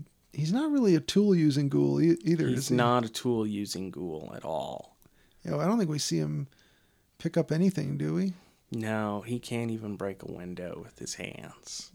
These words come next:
Speaker 1: Right, he just
Speaker 2: Or
Speaker 1: kinda
Speaker 2: his face, he tries, but
Speaker 1: <laughs>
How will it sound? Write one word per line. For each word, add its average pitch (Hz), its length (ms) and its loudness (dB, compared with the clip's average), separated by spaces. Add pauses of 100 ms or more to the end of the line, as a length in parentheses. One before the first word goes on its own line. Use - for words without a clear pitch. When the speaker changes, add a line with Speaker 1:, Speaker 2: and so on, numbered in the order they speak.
Speaker 1:
Right, 151 340 2
he 139 60 -4
just 143 220 -6
Speaker 2:
Or 113 60 -2
Speaker 1:
kinda 107 100 -2
Speaker 2:
his 120 180 -6
face, - 560 -6
he - 160 -8
tries, 92 760 -8
but - 340 -14 (920)
Speaker 1:
<laughs> 151 120 4